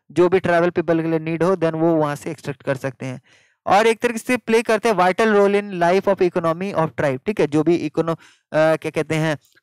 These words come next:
ट्राइब है, उसके लाइफ के लिए, इकोनॉमी के लिए काफ़ी ज़्यादा उनके लिए हेल्पफुल होता है ना, क्योंकि भाई उनके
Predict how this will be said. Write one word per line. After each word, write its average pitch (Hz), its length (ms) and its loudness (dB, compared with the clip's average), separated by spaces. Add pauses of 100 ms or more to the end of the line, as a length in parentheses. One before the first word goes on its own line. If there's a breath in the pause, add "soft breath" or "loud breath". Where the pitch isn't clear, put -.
(100)
ट्राइब 185 360 4
है, 185 100 4
उसके 175 260 0
लाइफ 156 300 0
के 170 160 -4
लिए, 160 240 0
इकोनॉमी 165 460 -2
के 160 140 -2
लिए 151 240 -2
काफ़ी 190 340 -2
ज़्यादा 165 280 0
उनके 156 220 -8
लिए 156 120 -2
हेल्पफुल 147 360 -4
होता 139 200 -2
है 151 120 -6
ना, 226 160 -4 (380 soft breath)
क्योंकि 214 220 -2
भाई 220 200 2
उनके 247 400 -2